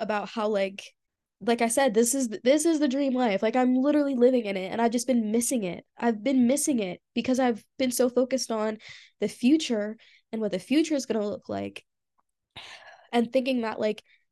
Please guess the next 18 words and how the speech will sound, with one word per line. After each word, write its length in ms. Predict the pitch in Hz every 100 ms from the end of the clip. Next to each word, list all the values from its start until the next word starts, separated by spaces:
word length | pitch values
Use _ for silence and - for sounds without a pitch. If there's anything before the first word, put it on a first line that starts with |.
| _
the 80 | 220
happiness, 560 | 202 233 240 226 233 -
the 100 | 233
peace, 400 | - 226 226 -
the 120 | 214
love, 280 | 220 220 202
the 60 |
freedom, 380 | 214 214 220 220
the 80 | 214
joy, 460 | 196 214 214 214 220 - - _
all 160 | 226 247
of 80 | 240
those 280 | 240 240
things 360 | - 247 254 233
are 220 | 208 208 -
in 120 | 220
this, 200 | 214 -
like, 140 | 208